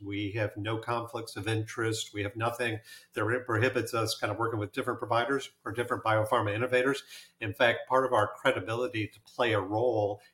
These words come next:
as that trusted digital intermediary here is actually to maintain that trust and neutrality in everything that we do. Super important characteristic when you're doing anything in healthcare having to do with patients.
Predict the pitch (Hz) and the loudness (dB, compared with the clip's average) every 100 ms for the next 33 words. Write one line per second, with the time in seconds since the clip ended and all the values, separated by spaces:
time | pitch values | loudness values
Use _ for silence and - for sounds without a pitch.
0 | - 110 120 117 120 110 110 - - 151 | -2 4 4 4 2 0 0 -6 -2 -2
1 | - - 123 107 101 110 123 113 110 110 | -2 -4 -4 -4 -4 -2 -2 0 0 0
2 | 117 104 95 117 117 101 101 104 101 - | -2 -4 -4 -4 -2 0 -2 -2 -4 -4
3 | - - - 123 120 120 117 117 107 110 | -14 -10 2 4 6 4 2 -2 -2 -2
4 | 104 113 113 110 104 - - 113 - 107 | -2 -2 -2 0 -2 -2 -2 -2 -4 -6
5 | 101 - 110 113 101 107 101 104 107 95 | -8 -2 0 0 -2 -4 -6 -8 -8 -12
6 | 90 98 104 101 _ - - - - 139 | -10 -8 -8 -8 _ -20 -20 -12 -2 4
7 | 135 135 113 110 117 104 107 101 - 98 | 4 4 0 2 0 0 -2 -4 -4 -6
8 | - 107 104 98 107 101 107 107 107 101 | -6 -12 -10 -10 -6 -4 -4 -4 -6 -4
9 | 104 110 - 107 101 104 90 98 - 98 | -2 -2 -2 0 0 -2 -6 -10 -8 -6
10 | 95 - - - | -6 -8 -14 -20